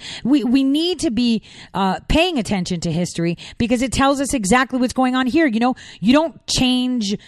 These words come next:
uh, something if it's not broke, right? And don't, don't fix something if it's not broke. Well, for so many decades, their usual rapport works. It worked, you know, with Kennedy. It wasn't working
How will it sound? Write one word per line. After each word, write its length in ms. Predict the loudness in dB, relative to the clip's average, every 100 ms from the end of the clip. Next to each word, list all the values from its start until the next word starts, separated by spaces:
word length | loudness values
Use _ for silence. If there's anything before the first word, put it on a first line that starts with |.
| -18 -8
uh, 280 | -4 -2 -2
something 440 | -2 -2 -2 -2
if 140 | -2 -2
it's 140 | -2
not 220 | -2 -2
broke, 360 | 2 4 2 0
right? 240 | 0 0
And 360 | -2 -6 -4 0
don't, 320 | 2 0 -2
don't 360 | -6 -6 -8 -6
fix 240 | -6 -4
something 300 | -4 -4 -4
if 100 | -4
it's 160 | -4 -4
not 180 | -4 0
broke. 260 | 0 0 -6 -8
Well, 260 | 0 0 0 _ _ -14
for 200 | -4 0
so 180 | 2 2
many 200 | 2 4
decades, 640 | 4 4 0 0 -2 -6 -18 -12
their 280 | 0 4 6
usual 560 | 6 8 6 6 4 4
rapport 480 | 4 2 2 2 2
works. 540 | 2 2 0 -10 -14 -12 -18 -8
It 140 | -4 2
worked, 480 | 6 6 2 -6
you 160 | -4 -2
know, 100 | -2
with 220 | -2 -2
Kennedy. 520 | 0 0 2 2 2
It 120 | 2 0
wasn't 320 | 0 0 2
working 520 | 2 2 -2 -2 -4